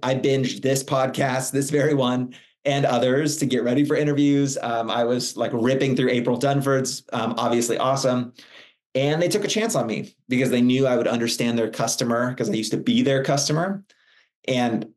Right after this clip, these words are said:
I got exposure to the full marketing funnel in that project manager role. And I've been in it ever since. Since then, I've taken, um, two founding product marketer roles. Uh, currently, I'm at a company called Dataro, and we use machine learning to help nonprofits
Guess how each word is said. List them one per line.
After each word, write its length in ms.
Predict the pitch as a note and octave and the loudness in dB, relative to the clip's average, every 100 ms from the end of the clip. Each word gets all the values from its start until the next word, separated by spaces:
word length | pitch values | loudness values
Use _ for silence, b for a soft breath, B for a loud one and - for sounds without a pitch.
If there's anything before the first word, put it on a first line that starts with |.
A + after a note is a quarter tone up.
| - | -4
I 180 | A2+ A2+ | -2 -2
got 380 | - B2+ A#2 A#2+ | -2 -2 0 -2
exposure 520 | A#2+ - A#2+ G#2 A2+ | -2 0 0 2 0
to 180 | A2 A2 | 0 -2
the 100 | - | -2
full 300 | - A#2+ A2 | -2 0 2
marketing 420 | G#2+ G#2+ G#2+ G2+ | 0 0 -2 0
funnel 320 | A2+ G#2 G#2 | -2 0 -2
in 100 | G#2+ | -2
that 180 | G#2 E2 | -2 -4
project 380 | - G2+ A2 - | -2 -2 -2 -2
manager 320 | A2+ G#2+ G#2+ | -2 0 0
role. 380 | G#2+ G2+ - b b b b _ _ | 2 0 -2 b b b b _ _
And 380 | C3 C3+ C3+ - - | -2 0 0 -2 -6
I've 360 | A2+ B2 C#3+ B2+ | -4 -2 -2 0
been 160 | C3+ C3+ | 0 2
in 100 | C#3+ | 0
it 260 | D3 - - | -2 -6 -4
ever 160 | B2+ | -2
since. 320 | C#3+ F3 A#2+ - | 0 -2 -2 -4
Since 360 | - C#3+ C#3+ | -2 0 0
then, 180 | D3+ C3+ | 0 0
I've 80 | C3+ | 0
taken, 480 | C#3+ C#3 B2+ A#2+ - | -2 0 -2 -2 -4
um, 340 | A#2 A2 G#2+ - - - - | -4 -4 -4 -8 -20 -20 -6
two 280 | - D3 D3 | 0 4 4
founding 520 | D3 A#2+ B2 C3 C3+ | 2 2 2 2 0
product 300 | C3+ C3 C3+ | 0 0 0
marketer 340 | C3+ C3+ C3+ | 0 0 0
roles. 480 | C3 C3 C3 C3+ - B B B | 2 2 2 0 -4 B B B
Uh, 60 | - | -10
currently, 320 | - C#3+ C3 | -2 0 0
I'm 80 | C3 | 0
at 60 | B2 | -2
a 20 | |
company 220 | A#2 A2 | -2 -2
called 160 | A2+ G#2 | 0 0
Dataro, 640 | - A#2 A2+ C#3 E3+ D#3 | 0 2 2 4 2 0
and 180 | G#2+ G#2 | -2 0
we 80 | |
use 520 | A2+ A2+ A2+ G#2+ - - | 0 0 2 2 0 0
machine 420 | A2+ - B2+ A#2 | 0 2 2 2
learning 380 | A2+ A2 A2 G#2+ | 2 0 0 0
to 80 | |
help 340 | G#2+ A2 - - | 0 0 -2 -2
nonprofits 920 | G#2+ A2 G#2+ G2+ G#2 A#2 G#2 - - | -2 -2 -2 -2 0 0 -2 -2 -6